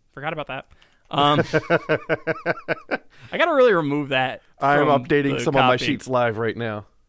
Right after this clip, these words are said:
Speaker 1: Um, our email is cryptopediacast at gmail dot com or us at cryptopediacast dot com.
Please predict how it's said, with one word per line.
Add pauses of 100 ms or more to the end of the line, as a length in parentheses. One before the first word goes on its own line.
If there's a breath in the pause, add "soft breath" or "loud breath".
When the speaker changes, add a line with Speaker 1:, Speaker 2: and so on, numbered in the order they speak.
(640 loud breath)
Speaker 1:
Um,
our
email
is
cryptopediacast
at
gmail
dot
com
or
us
at
cryptopediacast
dot
com.